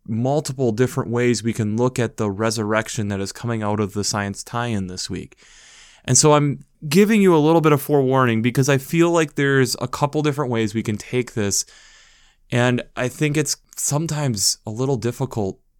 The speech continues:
to talk about. What we're gonna talk about this week is migration. Now, many of us recognize what migration is. It's where usually an animal or a bird of some nature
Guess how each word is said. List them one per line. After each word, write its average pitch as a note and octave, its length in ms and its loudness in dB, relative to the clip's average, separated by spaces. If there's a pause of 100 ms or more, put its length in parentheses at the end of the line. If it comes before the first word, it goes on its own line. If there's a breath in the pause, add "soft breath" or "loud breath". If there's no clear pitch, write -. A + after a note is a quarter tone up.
(140)
to - 100 -12
talk C3+ 320 -12
about. - 300 -14 (800 loud breath)
What D3 140 4
we're F3 100 6
gonna G3 120 6
talk F#3+ 240 4
about D#3 200 2
this D3 180 2
week C3 300 4
is B2 280 6
migration. G#2 920 -2 (180)
Now, A#2+ 400 0 (360 soft breath)
many E3 540 8
of D3 100 4
us C#3 260 4
recognize A#2+ 640 2
what A2+ 120 2
migration G#2 720 0
is. D3 380 0
It's A#2+ 220 0
where A2+ 420 4 (440 loud breath)
usually E3+ 460 2
an A2+ 80 2
animal A#2+ 380 2
or B2 200 6
a A2 40 6
bird B2 340 6
of B2 80 2
some A#2 200 2
nature A2+ 520 4